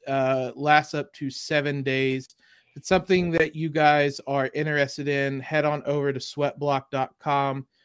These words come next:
Use promo code Locked On for twenty percent off. Uh, that is sweatblock dot com, twenty percent off with promo code Locked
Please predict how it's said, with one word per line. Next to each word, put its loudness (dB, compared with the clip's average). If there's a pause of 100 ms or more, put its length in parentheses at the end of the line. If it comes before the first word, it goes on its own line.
(160)
Use -6
promo 0
code -2
Locked 2
On -2
for -10
twenty -6
percent -6
off. 0 (440)
Uh, -2 (100)
that 2
is 4
sweatblock 0
dot 2
com, 0
twenty -6
percent -6
off -2
with -10
promo -6
code -2
Locked 0